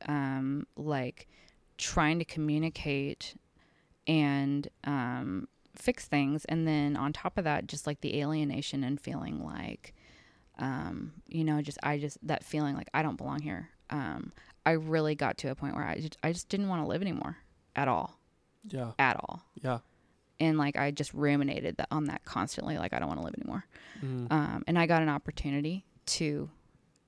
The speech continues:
Speaker 1: act on that, and I didn't. And, um, I'm grateful I'm here.
Speaker 2: Yeah, thank God.
Speaker 1: Yeah,
Speaker 2: Like,
Speaker 1: I'm, I'm grateful.
Speaker 2: Yeah.
Speaker 1: I'm grateful.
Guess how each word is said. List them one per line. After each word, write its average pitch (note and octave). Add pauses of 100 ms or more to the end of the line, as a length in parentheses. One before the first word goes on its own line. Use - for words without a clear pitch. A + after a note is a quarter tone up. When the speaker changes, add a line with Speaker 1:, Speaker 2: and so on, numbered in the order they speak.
Speaker 1:
act C3+
on D#3
that, D3
and D#3
I C3+
didn't. D3 (400)
And, C3+ (760)
um, D3+ (680)
I'm D3 (540)
grateful -
I'm D#3
here. D3+
Speaker 2:
Yeah, B2+ (160)
thank C#3
God. B2+ (100)
Speaker 1:
Yeah, D#3
Speaker 2:
Like, D#3+
Speaker 1:
I'm, D3+
I'm F3+
grateful. E3
Speaker 2:
Yeah. B2+
Speaker 1:
I'm E3+
grateful. -